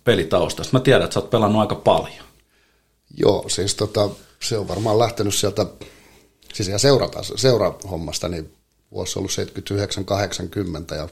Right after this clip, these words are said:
Speaker 2: Karakallion Pallo. Sinne koulukaverien kanssa lähdettiin niinku touhuumaan ja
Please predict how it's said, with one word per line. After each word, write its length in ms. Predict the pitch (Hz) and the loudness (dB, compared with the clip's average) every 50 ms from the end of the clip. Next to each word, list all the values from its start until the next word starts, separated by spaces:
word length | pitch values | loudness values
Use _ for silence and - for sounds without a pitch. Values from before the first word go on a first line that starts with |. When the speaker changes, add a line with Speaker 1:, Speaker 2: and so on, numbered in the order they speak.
| _ | _
Speaker 2:
Karakallion 600 | - - 90 82 82 82 78 76 82 87 92 87 | -10 -10 -8 -8 -8 -6 -6 -6 -4 -4 -4 -4
Pallo. 460 | - - 104 95 82 80 - - - _ - _ _ _ _ _ _ _ _ _ _ _ _ _ _ _ _ _ _ _ _ _ _ _ _ _ - | 0 0 0 0 0 -2 -6 -8 -10 _ -20 _ _ _ _ _ _ _ _ _ _ _ _ _ _ _ _ _ _ _ _ _ _ _ _ _ -2
Sinne 180 | - 123 101 98 | 2 2 2 2
koulukaverien 640 | - - 107 101 101 - - 101 95 98 98 95 92 | 2 2 4 4 2 2 0 -2 0 0 -2 -2 -2
kanssa 240 | - - - - 92 | -4 -4 -2 -2 -2
lähdettiin 380 | 95 95 - - - 90 92 | -2 -2 -6 -6 -6 -4 -4
niinku 240 | 98 92 - 95 87 - - - _ _ - | -4 -6 -6 -8 -10 -10 -14 -20 _ _ -4
touhuumaan 640 | 101 101 92 90 92 92 87 92 90 87 82 85 | -2 -2 -2 0 -2 -2 -2 -2 -4 -4 -4 -6
ja 100 | 90 87 | -8 -10